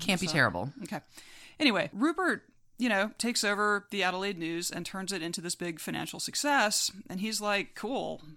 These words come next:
Speaker 2: more, please." So he starts shopping around for other papers to buy. Soon, he is supplying news nearly everywhere in Australia.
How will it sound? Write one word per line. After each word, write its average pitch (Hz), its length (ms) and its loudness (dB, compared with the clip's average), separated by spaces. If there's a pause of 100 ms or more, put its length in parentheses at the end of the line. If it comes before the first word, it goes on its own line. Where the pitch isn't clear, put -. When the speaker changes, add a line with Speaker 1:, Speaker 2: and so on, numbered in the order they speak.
(180)
Speaker 2:
more, 214 320 2
please." 220 560 0
So 196 120 2
he 208 120 -2
starts 208 260 0
shopping 175 380 -4
around 160 320 -2
for - 160 -8
other 170 160 -6
papers 240 320 -2
to 170 100 -6
buy. 160 240 -4 (720)
Soon, 302 360 6
he 254 200 6
is 247 120 4
supplying 214 420 2
news 202 560 0
nearly 226 640 4
everywhere 196 560 2
in 175 140 -2
Australia. - 540 -4